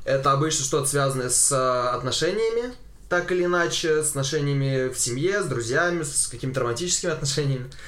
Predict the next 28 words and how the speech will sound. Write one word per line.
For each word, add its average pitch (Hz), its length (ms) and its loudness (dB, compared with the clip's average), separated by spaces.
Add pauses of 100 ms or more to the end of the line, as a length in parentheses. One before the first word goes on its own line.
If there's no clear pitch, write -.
(260)
<laughs> - 440 -2
Артем, 170 540 2 (300)
спасибо. 131 520 0 (560)
Вот. 135 240 2 (160)
А, 135 360 2
это 165 200 2
что-то 196 240 2
связанное 170 340 4
с 147 100 0
работой, 131 880 0
карьерой 127 840 0
и 117 420 -6
деньгами, 117 580 0
доходом. 175 640 0 (480)
Вот, 127 640 0
э, 117 580 0 (100)
и 226 440 -4
это 202 160 -4
какая-то, 143 800 0
ну, 147 240 0
и 120 80 0
вс-, - 200 -10
как 117 160 -4
бы 110 60 -6
все 156 180 2
остальное, 113 420 -2
типа, - 240 -10 (180)
четвертое. 95 500 -8